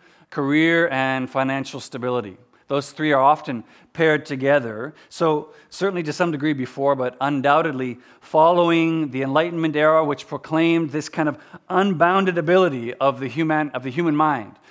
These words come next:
to overcome any obstacles of life, um, just including poverty, including any of these things, um, through our own efforts. So, and, and since that time, we have breathed the air of, if I can get the best education I can,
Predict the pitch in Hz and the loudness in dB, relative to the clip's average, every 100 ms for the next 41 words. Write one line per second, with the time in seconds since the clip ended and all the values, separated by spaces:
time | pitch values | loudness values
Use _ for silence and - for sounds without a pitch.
0 | - - 175 160 165 190 185 175 151 175 | -20 -12 -4 -2 2 2 2 2 2 2
1 | 196 190 - 202 190 196 175 127 135 139 | 4 4 2 -6 -4 -2 -2 -2 -2 -6
2 | - - _ _ _ - 143 143 139 123 | -18 -20 _ _ _ -2 0 2 0 -2
3 | 165 - - 139 135 175 185 170 - 175 | -4 -4 -12 -10 -6 -2 -2 0 2 4
4 | 175 175 165 135 151 139 175 190 180 - | 2 -2 -4 -4 -4 -2 -4 -2 -4 -6
5 | - 120 123 127 - _ - - 160 139 | -10 -10 -10 -12 -20 _ -20 -20 -4 0
6 | 131 127 127 - 175 175 147 147 156 151 | 2 0 -8 -8 -2 2 4 4 2 0
7 | 143 - - - - - - _ - 208 | -2 -4 -18 -18 -18 -20 -20 _ -6 2
8 | 180 117 - - - 156 156 156 151 - | 2 0 -14 -20 -20 -6 -4 -2 -6 -4
9 | 214 226 - 180 - 190 170 151 175 151 | -4 -4 2 0 2 -2 0 0 0 0
10 | 120 160 202 190 147 151 156 170 185 151 | -2 -4 -2 -6 -4 -4 2 4 4 2
11 | 120 123 147 - - - 127 156 185 196 | 2 0 -2 -12 -20 -10 -2 0 0 -2
12 | 185 147 156 151 117 160 175 - 160 131 | -4 -2 -4 -6 -4 -2 -2 -6 -8 -8
13 | - 165 - 170 165 160 175 180 | -4 -4 -4 -6 -6 -6 -8 -8